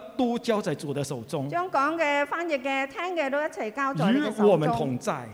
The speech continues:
Speaker 2: 與我哋同在。
Speaker 1: 聽我們同心合一的祈求。Amen。
Speaker 2: 聽我哋同心合意嘅禱告，奉主嘅名。Amen。
Speaker 1: Amen。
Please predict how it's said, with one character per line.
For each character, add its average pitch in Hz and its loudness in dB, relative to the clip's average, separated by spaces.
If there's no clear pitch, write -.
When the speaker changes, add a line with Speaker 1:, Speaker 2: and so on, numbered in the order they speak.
Speaker 2:
與 320 -2
我 320 0
哋 277 0
同 220 -4
在。 220 -6
Speaker 1:
聽 277 0
我 196 4
們 151 0
同 220 -2
心 214 0
合 - 0
一 170 0
的 170 2
祈 165 -4
求。 156 0
Amen。 147 0
Speaker 2:
聽 349 -2
我 320 2
哋 269 2
同 262 -2
心 339 -2
合 381 -4
意 262 -6
嘅 254 -2
禱 247 -2
告， 240 2
奉 208 -4
主 208 -12
嘅 233 -2
名。 175 -6
Amen。 202 -6
Speaker 1:
Amen。 131 -2